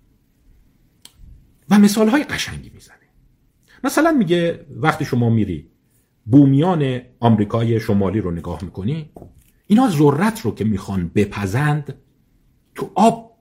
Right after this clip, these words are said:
قبل از اینی که تو آب جوش بندازن بپزنش، توی خاکستر چوب یا بعضی قلیاها می‌غلطوننش. و وقتی ازشون میپرسی، دقت بفرمایید به جمله بندی، دقت بفرمایید،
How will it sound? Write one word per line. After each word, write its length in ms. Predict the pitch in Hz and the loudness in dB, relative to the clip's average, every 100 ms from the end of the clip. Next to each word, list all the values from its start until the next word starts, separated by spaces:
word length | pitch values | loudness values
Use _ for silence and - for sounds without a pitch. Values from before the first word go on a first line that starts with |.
| _ - | _ -10
قبل 360 | 131 123 143 | -8 -4 -2
از 100 | 113 | -2
اینی 120 | 104 | -4
که 100 | 98 | -6
تو 120 | - 98 | -8 -6
آب 180 | 104 | -6
جوش 180 | 104 95 | -4 -6
بندازن 380 | 107 98 95 95 | -6 -6 -4 -4
بپزنش، 720 | 95 104 95 95 160 180 - _ _ _ _ | -4 -6 -4 -2 -2 -4 -12 _ _ _ _
توی 220 | - 311 339 | 4 4 4
خاکستر 1200 | - - 135 113 - 120 - - 180 180 165 156 - _ _ | -2 -6 -2 -2 -2 -4 -4 -6 -2 -2 -2 -4 -10 _ _
چوب 560 | - - 156 147 135 - _ _ _ _ _ | -14 4 4 4 -2 -14 _ _ _ _ _
یا 320 | 117 110 107 | 4 4 2
بعضی 600 | 107 151 160 139 139 135 131 | -4 -2 -2 -2 -4 -4 -6
قلیاها 680 | 101 101 95 98 87 123 131 | -4 0 2 0 0 -4 -2
می‌غلطوننش. 1000 | 110 92 82 76 - 78 92 117 - _ _ _ _ _ _ _ _ _ _ _ | -2 -2 -8 -18 -18 -20 -20 -20 -20 _ _ _ _ _ _ _ _ _ _ _
و 40 | 240 | 0
وقتی 280 | 403 - 165 | 0 2 2
ازشون 320 | 139 165 139 | 2 2 2
میپرسی، 640 | 123 110 104 - 98 82 - | 2 0 -4 -4 -8 -8 -8
دقت 260 | 196 185 | -4 -4
بفرمایید 380 | 127 117 98 98 | -4 -4 -4 -2
به 60 | 117 | -2
جمله 320 | 117 113 110 | 2 2 2
بندی، 500 | 98 95 90 87 - _ _ | 0 -4 -2 -8 -12 _ _
دقت 300 | 123 - - | -4 -4 -4
بفرمایید، 460 | 85 78 78 - | -12 -14 -18 -20